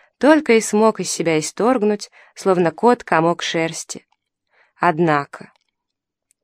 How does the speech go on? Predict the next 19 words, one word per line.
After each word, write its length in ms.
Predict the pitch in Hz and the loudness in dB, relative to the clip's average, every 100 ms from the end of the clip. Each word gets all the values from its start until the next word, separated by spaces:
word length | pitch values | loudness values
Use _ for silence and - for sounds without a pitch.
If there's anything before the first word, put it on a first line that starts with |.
| _ _ _ _ - _ | _ _ _ _ -20 _
И 100 | - | 0
ещё 260 | 196 - 311 | 0 4 2
с 120 | 302 | 4
неделю 500 | 254 226 233 277 233 | 2 4 4 4 4
потом 340 | 185 180 180 175 | 2 0 0 -2
сидел 420 | - 160 233 208 | -4 0 2 2
у 40 | |
себя 300 | 185 165 170 | -2 -2 0
в 80 | 165 | 0
Сивцевом 560 | - 202 - 165 160 147 | -2 -2 -2 -4 -2 0
вражке, 600 | 151 196 233 - - 202 _ - _ - | 0 0 -2 -8 -14 -20 _ -20 _ -4
не 120 | 185 | 0
замечая 480 | 220 214 - 220 208 | 2 2 2 2 4
заломанных 580 | 202 214 220 202 202 | 4 4 4 2 2
рук 220 | 202 202 - | 0 -2 -4
секретарши, 880 | 190 190 185 190 190 185 - 180 _ _ _ _ _ | -6 -4 -2 0 0 -2 -10 -14 _ _ _ _ _
повторяя 680 | 175 - 156 165 247 262 | -10 -2 0 4 4 4
это 140 | 233 208 | 0 -2
слово 520 | - 190 190 175 | -4 -2 0 -2